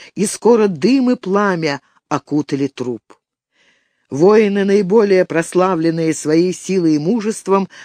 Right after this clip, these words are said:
окружили костер на горячившихся лошадях.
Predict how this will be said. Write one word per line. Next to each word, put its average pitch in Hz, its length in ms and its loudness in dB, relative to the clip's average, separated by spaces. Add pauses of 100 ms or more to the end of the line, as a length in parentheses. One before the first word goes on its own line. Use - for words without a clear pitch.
окружили 165 540 0
костер 190 680 0 (320)
на 165 340 -2
горячившихся 165 1040 -2
лошадях. 139 680 -4